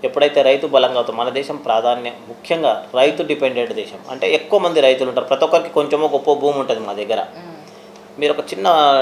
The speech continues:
Speaker 1: డిఫరెన్స్ చెప్తాను నేను ఆంధ్రాకి తెలంగాణకి.
Speaker 2: మ్మ్.
Speaker 1: తెలంగాణలో ప్రతి ఒక్కరికి ఎకరా, రెండు ఎకరాలు, ఐదు ఎకరాలు, పది ఎకరాలు ఇట్లా ఉంటుంది భూమి, కొంతమందికి వందలు కూడా ఉండొచ్చు.
Speaker 2: మ్మ్.
Speaker 1: ఆంధ్రాలో కొంతమందికే ఎక్కువ భూమి ఉండి మిగతా వాళ్ళంతా భూమి లేని వాళ్ళు ఉంటారు, వాళ్ళు they work for them.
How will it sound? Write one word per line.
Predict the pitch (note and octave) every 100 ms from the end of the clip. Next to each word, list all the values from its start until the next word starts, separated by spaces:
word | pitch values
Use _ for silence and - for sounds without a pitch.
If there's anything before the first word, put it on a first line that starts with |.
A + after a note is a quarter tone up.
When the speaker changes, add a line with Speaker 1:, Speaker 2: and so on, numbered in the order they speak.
| A#2+
Speaker 1:
డిఫరెన్స్ | A#2+ D3+ C#3+
చెప్తాను | A#2+ - A2
నేను | G#2+
ఆంధ్రాకి | A2 B2 B2+ -
తెలంగాణకి. | A#2 G#2 F#2+ F2+ - -
Speaker 2:
మ్మ్. | - - - -
Speaker 1:
తెలంగాణలో | F3 F3+ F3+ F#3
ప్రతి | F3 C#3 -
ఒక్కరికి | D#3+ D#3 D3+ D3+ -
ఎకరా, | C3+ C#3 C3
రెండు | B2 B2+
ఎకరాలు, | C3 C3 B2
ఐదు | A#2+ B2
ఎకరాలు, | B2 B2
పది | A#2 A#2+
ఎకరాలు | A#2+ C3 B2+ C3+
ఇట్లా | D3+ D3+
ఉంటుంది | F3 F3+ F3 A2+
భూమి, | A#2+ A2+ A2+
కొంతమందికి | D#3 D3+ E3 D#3
వందలు | C3+ C#3
కూడా | C#3 A#2+
ఉండొచ్చు. | G#2+ - -
Speaker 2:
మ్మ్. | E3+ - - - -
Speaker 1:
ఆంధ్రాలో | - D#3 G3 F#3+ F3 G#3+ -
కొంతమందికే | D#3+ F#3+ A#3 A#3+ A#3 A#3
ఎక్కువ | A3 A3
భూమి | F3 F3 D3+
ఉండి | D3+ G3+ - - D3+
మిగతా | E3+ G#3+
వాళ్ళంతా | G#3 F#3+ F3+ A3 G#3 E3+ D3+ - - C#3+
భూమి | F3+ F3
లేని | F3 F3+
వాళ్ళు | E3 C3+
ఉంటారు, | C3 D3
వాళ్ళు | F#3 F3
they | E3 D#3
work | D#3 D#3+
for | -
them. | C3+ A2+